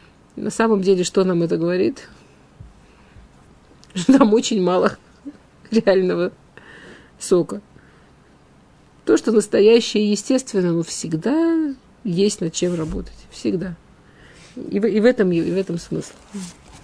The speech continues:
«Вадигло алай ава». Именно то, что я в себе каждый раз нахожу еще над чем поработать,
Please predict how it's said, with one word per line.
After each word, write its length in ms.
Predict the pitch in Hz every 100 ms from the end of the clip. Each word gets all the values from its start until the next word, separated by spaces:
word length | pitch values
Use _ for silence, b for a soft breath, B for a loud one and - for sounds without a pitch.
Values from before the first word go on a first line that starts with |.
| - - - - - -
«Вадигло 500 | 165 156 185 247 226
алай 200 | 180 180
ава». 340 | 175 156 156 B B B B -
Именно 460 | 262 269 202 180
то, 160 | 170 208
что 160 | 208 170
я 180 | 185
в 60 | 175
себе 300 | - 170 160
каждый 340 | 185 190 180
раз 200 | 175 170
нахожу 380 | 170 165 170 185
еще 340 | 175 - 190 170
над 180 | 160
чем 260 | - 170 165
поработать, 500 | 165 165 160 156